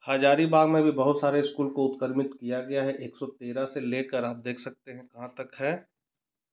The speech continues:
तो एक सौ इक्कीस तक। तो ये सारे विद्यालय को प्लस टू में उत्क्रमण कर दिया गया है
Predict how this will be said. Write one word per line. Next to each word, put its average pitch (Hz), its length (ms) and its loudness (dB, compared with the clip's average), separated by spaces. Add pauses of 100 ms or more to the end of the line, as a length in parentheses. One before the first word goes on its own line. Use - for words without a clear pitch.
(280)
तो 143 340 -4
एक 120 140 -10
सौ 131 120 -6
इक्कीस 117 460 -8 (120)
तक। 104 360 -20 (880)
तो 131 60 -18
ये 127 180 -8
सारे 131 340 0
विद्यालय 123 540 0
को 123 160 -4
प्लस 117 380 -4
टू 123 100 -12
में 117 120 -4
उत्क्रमण 113 480 -6
कर 117 260 -6
दिया 143 260 4
गया 151 340 4
है 135 320 4